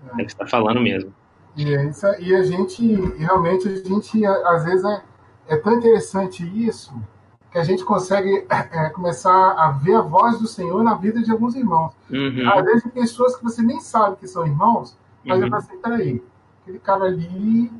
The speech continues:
Speaker 1: eu acho que ele tem um negócio diferente."
Speaker 2: Uhum.
Speaker 1: Entendeu? Eu acho que, ah, então você ouve a voz do Senhor em outros lugares.
Speaker 2: Uhum.
Speaker 1: Não, não é só na, na, na,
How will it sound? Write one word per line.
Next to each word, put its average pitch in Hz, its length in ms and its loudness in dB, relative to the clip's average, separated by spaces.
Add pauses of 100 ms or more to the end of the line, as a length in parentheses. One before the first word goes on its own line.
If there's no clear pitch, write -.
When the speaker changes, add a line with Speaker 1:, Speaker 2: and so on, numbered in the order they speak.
(320)
Speaker 1:
eu 508 100 -8
acho - 300 -6
que - 100 -20
ele - 140 -10
tem 240 120 0
um 240 40 4
negócio 233 260 2
diferente." 170 840 0
Speaker 2:
Uhum. 123 580 -2 (180)
Speaker 1:
Entendeu? 156 200 0
Eu 170 60 6
acho 180 160 -2
que, 196 120 -4
ah, 202 540 2 (140)
então - 180 -6
você 233 140 -2
ouve 233 380 6
a 254 80 4
voz 190 300 4
do 185 60 -2
Senhor 185 420 -2
em 233 140 0
outros 220 240 -4
lugares. 190 680 -2
Speaker 2:
Uhum. 123 540 -2
Speaker 1:
Não, 180 260 4
não 185 80 4
é 190 40 2
só 185 300 2
na, 127 400 -2 (460)
na, 123 720 0 (440)
na, 110 520 -8